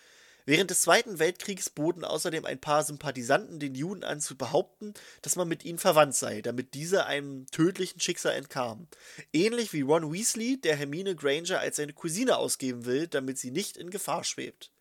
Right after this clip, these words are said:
Die Konzentrationslager, in welche die Juden eingepfercht wurden, waren voller Leid,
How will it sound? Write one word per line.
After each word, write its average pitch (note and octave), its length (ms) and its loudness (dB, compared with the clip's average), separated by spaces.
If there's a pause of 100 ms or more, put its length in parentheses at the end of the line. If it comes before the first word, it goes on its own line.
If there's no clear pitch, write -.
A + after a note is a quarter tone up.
(640)
Die C3 100 -2
Konzentrationslager, D3 1120 0
in B2+ 120 -8
welche B2 240 -4
die A2+ 120 -10
Juden D3+ 280 -4
eingepfercht D3+ 680 -2
wurden, C3+ 360 -2
waren A#2 220 -2
voller C#3 320 -2
Leid, A#2+ 580 -2